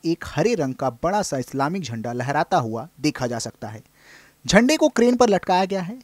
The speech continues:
इसके नीचे एक माला भी झूल रही है। भाजपा नेता नितेश राणे ने इस वीडियो को शेयर करते हुए उद्धव ठाकरे की निंदा की है। उन्होंने मराठी भाषा में कैप्शन में लिखा, "यूबीटी की रैली में लहराया पाकिस्तान का झंडा।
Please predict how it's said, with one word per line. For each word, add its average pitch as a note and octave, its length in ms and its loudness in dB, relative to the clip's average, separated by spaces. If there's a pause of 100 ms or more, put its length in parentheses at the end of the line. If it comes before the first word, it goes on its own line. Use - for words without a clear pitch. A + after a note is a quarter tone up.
(120)
इसके C#3+ 280 -4
नीचे D3 480 -2
एक D#3 200 0
माला D3 320 4
भी C#3 120 0
झूल A#2 200 -6
रही G#2+ 260 -10
है। - 120 -20 (400)
भाजपा F3 300 8
नेता A3+ 240 2
नितेश F#3 420 0
राणे D3+ 280 0
ने E3 100 -4
इस D3 300 -8
वीडियो D#3+ 340 2
को E3 160 2
शेयर F#3+ 340 0
करते D3 300 -2
हुए C#3+ 200 -2 (100)
उद्धव D#3 340 0
ठाकरे C#3 340 -2
की - 200 -12 (160)
निंदा C#3+ 280 2
की A#2 160 -8
है। A2 200 -12 (120)
उन्होंने C#4+ 260 12
मराठी C4+ 360 10
भाषा A#3+ 340 8
में B3+ 120 2
कैप्शन G#3+ 360 4
में G#3 100 4
लिखा, E3 360 0
"यूबीटी G3+ 600 0
की A3+ 180 -2
रैली E3+ 360 4
में E3 220 -2
लहराया D3 500 2
पाकिस्तान C#3 600 2
का B2+ 100 -4
झंडा। G#2+ 400 -8